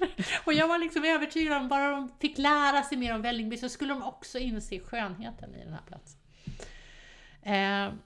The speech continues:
men, och då så, min man som är mycket mer pragmatisk än vad jag är, han bara, "Men du Kristina, sluta med det där. Det är bara att säga, det är bara att gå tillbaka till eleverna så säger du så här, 'Vi skiter i det här, jag ser att ni hatar det.'" Jag bara, "Ja, jag gör väl det då."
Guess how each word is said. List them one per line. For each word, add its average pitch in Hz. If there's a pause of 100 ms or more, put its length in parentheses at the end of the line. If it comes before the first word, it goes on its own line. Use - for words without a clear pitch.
(260)
men, 233
och 220
då 226
så, 202
min 208
man 220
som 190
är 190
mycket 190
mer 175
pragmatisk 190
än 190
vad 170
jag 180
är, 180
han 175
bara, 175
"Men 175
du 175
Kristina, 160
sluta 196
med 180
det 170
där. 160
Det 185
är 190
bara 208
att 196
säga, 175 (100)
det 202
är 214
bara 214
att 196
gå 214
tillbaka 214
till 208
eleverna 196
så 196
säger 196
du 190
så 208
här, 196
'Vi 190
skiter 262
i 220
det 185
här, -
jag -
ser -
att -
ni 190
hatar 202
det.'" 262 (1000)
Jag 185
bara, 185 (140)
"Ja, 185
jag 175
gör 170
väl 165
det -
då." 170